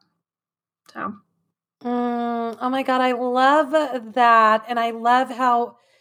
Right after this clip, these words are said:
Speaker 2: uh, you know, the method, it's beyond just kind of, okay, you're fixing people, but you're,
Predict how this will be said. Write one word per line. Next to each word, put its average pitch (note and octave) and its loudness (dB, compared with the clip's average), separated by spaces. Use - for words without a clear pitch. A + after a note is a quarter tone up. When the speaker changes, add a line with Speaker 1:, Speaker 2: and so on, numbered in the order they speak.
Speaker 2:
uh, A#3 -2
you A#3 -8
know, B3+ -4
the A#3 -4
method, B3+ 0
it's A#3 -8
beyond B3+ -4
just B3 -8
kind A#3+ -8
of, A3+ -4
okay, A3+ -4
you're G#3+ -4
fixing A3+ -6
people, G#3 -6
but G#3 -6
you're, G#3+ -6